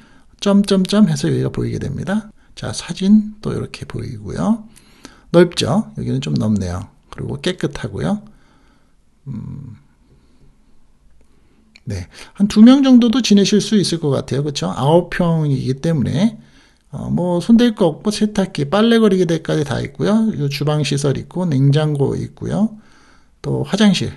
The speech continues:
이렇게 생겼고요. 네. 그리고 이제 조건은 여기 있습니다. 그래서 요런 것들을 하나하나 선택하셔서 보시게 되면 많은 집들을 내가 선택하는 곳을 통해서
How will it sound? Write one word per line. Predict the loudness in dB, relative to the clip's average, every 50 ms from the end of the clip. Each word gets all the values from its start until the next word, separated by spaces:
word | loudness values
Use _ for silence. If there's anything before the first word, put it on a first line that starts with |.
| -14 -18 -18
이렇게 | -16 -16 -14 -12
생겼고요. | -10 -8 -8 -8 -8 -10 -12 -14 -12 -10 -8 -6 -8 -8 -10 -12 -20 _ _ _ _ _ _ _ _ _ _ _ _ _ _ _ _
네. | -10 -8 -8 -10 -12 -16 _ _ _ _ _ _ _ _ -20 _ _ _ _ _ _ _ _ _ _ _ _ -20 _ _ _ _ _ _ _ _ _ _ _ _ _ _ _ _ _
그리고 | -4 -2 0 0 0 0 0 -2 -2
이제 | -4 -4 -2
조건은 | 0 0 0 0 2 0 2 4 6 6 8 8 6 6 6
여기 | 2 0 0 0
있습니다. | -2 -4 -4 -6 -6 -8 -8 -10 -14 -18 -20 _ _ _ _ _ _ -2
그래서 | 0 2 2 2 0 -2 -4 -12 -16 -16 -16 0 6
요런 | 8 8 10 10 8
것들을 | 6 4 4 6 6 6 8 8 8 8 6 6 4 2
하나하나 | 2 4 6 6 8 8 8 8 6 6 6 4 4 2 2 4 2 2 2 0 -6
선택하셔서 | -4 0 2 4 4 4 2 4 4 2 4 4 4 2 2 2 2 0 0 -2 -6 -10 -2
보시게 | 0 0 2 4 4 4 4 2 2
되면 | 2 0 0 2 2 0 2 2 2 2 0 -4 -14 -20 -20 -20 -18 -6
많은 | -2 0 2 4 6 8 10 10 8 6 2 -2
집들을 | -4 -6 -6 -4 -4 -2 0 2 4 2 2 0 -2 -8 -16 -20 -12 -4
내가 | 0 0 2 2 2 2 2 2 2 0 -2 -6 -4
선택하는 | 2 4 4 6 6 4 2 2 2 2 2 2 2 0
곳을 | 0 2 0 0 2 2 2 2 4 4 2 0 0
통해서 | 4 6 6 6 6 2 2 2 2 2 2 2